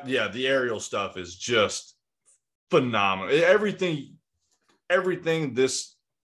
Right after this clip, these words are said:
like, Top Gun, the first movie, wanted to be, but they were limited,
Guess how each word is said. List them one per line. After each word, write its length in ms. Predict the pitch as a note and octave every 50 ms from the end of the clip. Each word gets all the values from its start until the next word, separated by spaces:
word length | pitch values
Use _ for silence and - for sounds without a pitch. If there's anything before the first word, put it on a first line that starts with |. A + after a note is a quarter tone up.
| _ _ _ -
like, 200 | - A#2+ A#2 -
Top 340 | - - C#3+ C3 B2+ C3 A#2+
Gun, 300 | B2+ B2+ B2+ B2+ B2 A2
the 60 | G#2+
first 300 | G#2+ A2+ A2+ A#2 A2+ -
movie, 420 | B2 A#2 A2+ A2+ A#2 A2+ A2+ G2+ G#2
wanted 440 | G#2 A2 A2 A2 A2 G#2+ G#2 G2+ F#2+
to 60 | G2
be, 440 | F#2 F#2+ G2+ G2 G2 F#2+ F2+ - - - _ _ _
but 100 | A#2 A2+
they 100 | C3+ C3 B2+
were 160 | A#2+ A2+ G#2+
limited, 640 | G2+ A2 A2+ A#2 A#2 A2+ G2+ G2 F#2+ F2+ E2+ -